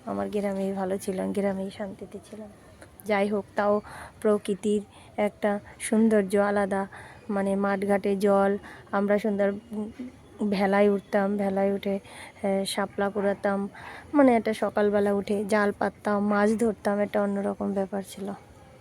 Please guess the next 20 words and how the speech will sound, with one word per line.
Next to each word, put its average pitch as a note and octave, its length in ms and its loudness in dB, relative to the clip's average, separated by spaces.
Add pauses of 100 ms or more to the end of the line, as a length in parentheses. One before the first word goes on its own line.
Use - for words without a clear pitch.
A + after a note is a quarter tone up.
(1300)
আর G3+ 100 0
এখন A#3 340 2 (540)
সে, G3+ 200 -2 (520)
এখানে G3+ 380 0
এসে G#3+ 200 -2
এখন G3+ 300 0
এই G3+ 100 0
যে G3 180 -2
পচা G3+ 260 -2
কাদা G3 240 -2
জল, G#3 300 0 (500)
এইগুলো G3 340 0 (100)
পেরোতে G3+ 340 -2
হচ্ছে, G#3+ 440 -4 (320)
আর G3 260 -2
পায়ে G#3+ 280 -2
হাজা G3 360 -4
হয়ে G3 240 -4
যাচ্ছে। G#3 480 -12 (100)
দেখো, G#3 340 -12